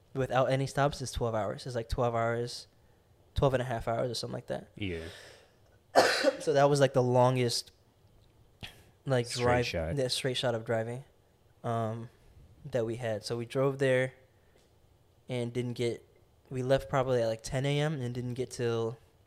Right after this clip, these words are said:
Speaker 1: didn't get to, or maybe not even ten. We probably left at, like, n-,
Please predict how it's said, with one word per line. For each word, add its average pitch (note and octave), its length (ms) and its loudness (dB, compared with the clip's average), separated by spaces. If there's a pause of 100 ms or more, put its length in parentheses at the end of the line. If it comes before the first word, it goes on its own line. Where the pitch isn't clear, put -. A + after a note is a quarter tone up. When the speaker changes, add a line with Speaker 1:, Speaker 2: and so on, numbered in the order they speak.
(540)
Speaker 1:
didn't B2+ 240 -2
get C3 200 -4
to, A#2+ 1300 -6
or C3 60 -2
maybe D#3 240 -2
not C3+ 140 -2
even A#2+ 180 -6
ten. A#2 180 -10
We A#2+ 80 -6
probably C#3 220 -2
left A#2+ 220 -6
at, A2+ 80 -8
like, G#2+ 260 -8
n-, A#2+ 480 -10